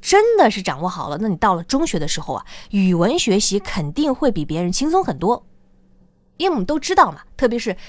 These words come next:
啊，从学生时代走过的同学都知道，“得语文者得天下”。那得什么得语文呢？很简单，“得作文者得语文”。哎，记住老师这两句话啊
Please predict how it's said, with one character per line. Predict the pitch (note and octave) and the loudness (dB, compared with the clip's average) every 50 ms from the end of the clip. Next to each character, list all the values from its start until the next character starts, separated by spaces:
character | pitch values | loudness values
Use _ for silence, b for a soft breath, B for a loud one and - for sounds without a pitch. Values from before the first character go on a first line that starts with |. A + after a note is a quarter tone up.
| B B | B B
啊， | B - - - | B -8 -6 -6
从 | - F#3 G#3+ | -8 -6 -6
学 | - - - G#3 | -2 2 2 4
生 | A#3+ F4 F#4+ | 4 4 2
时 | - - | 2 4
代 | B3 B3+ A#3 | 4 4 4
走 | - G3+ D#3 | 4 0 -4
过 | D3 E3+ A#3 | -2 -2 -2
的 | G3+ F#3 | -2 -2
同 | - F3 E3+ | -4 -4 -4
学 | F3 - | -4 -4
都 | - - C4+ | -2 -2 -2
知 | A3+ G#3 F3 | -2 -4 -6
道 | D3 - B B B B B B B B - | -10 -14 B B B B B B B B -12
，“得 | - A#3+ C4 F4+ G#4+ G#4+ | -4 0 2 4 4 4
语 | F4+ B3 F#3 E3 D3+ | 2 0 -2 -2 -2
文 | D3 D3+ D#3+ F3 B3+ E4+ | -2 -2 0 0 0 0
者 | - B3 E3+ - - - - | 0 0 -2 -2 -6 -10 -4
得 | - F3 F3 | -2 -2 -2
天 | - - E3 E3+ | -2 -2 -4 -4
下”。 | - - - - _ _ _ _ _ _ _ _ _ _ _ _ _ _ _ - | -4 -6 -8 -12 _ _ _ _ _ _ _ _ _ _ _ _ _ _ _ 0
那 | - F#4 | 2 2
得 | F#4 - D4+ G4 | 4 4 4 4
什 | G#4+ - | 4 4
么 | D4 F4+ | 2 2
得 | D4 D4+ F4 | 2 4 4
语 | E4 C4+ | 4 2
文 | F#3 D#3+ D3 E3 A3 | 2 0 0 0 -2
呢？ | B3+ A#3+ - - _ _ _ _ _ _ _ _ | -2 -4 -8 -18 _ _ _ _ _ _ _ _
很 | - F#3+ F#3+ | -4 -4 -4
简 | F3 D3 C#3+ | -4 -4 -8
单 | D3 C3 B B B B B B - | -12 -16 B B B B B B 2
，“得 | - B3+ C#4+ F4 G4 | 4 6 6 6 6
作 | G4 - - - A4+ G#4 C4+ G#3 F3+ | 4 2 0 2 4 4 4 4 4
文 | F3+ F#3 G#3+ C#4+ G4 A4 | 4 2 2 2 2 0
者 | - B3+ E3 | 0 0 -2
得 | - - F3 E3+ | -2 -4 -4 -4
语 | F3+ D#3+ C#3 | -4 -4 -6
文”。 | C#3+ D3 - - - | -8 -10 -10 -12 -14
哎， | D#3+ | -12
记 | - - A#3 | -8 -6 -6
住 | G3 F#3+ | -4 -2
老 | G#3+ F#3 E3 | -2 -2 0
师 | G3 A3 | -2 -2
这 | G#3+ A#3 G#3+ | -2 0 0
两 | F#3 D3+ E3 | 0 -2 -4
句 | - G3 | -6 -6
话 | F#3+ F#3+ D3 | -4 -4 -4
啊 | - - D3 | -4 -6 -8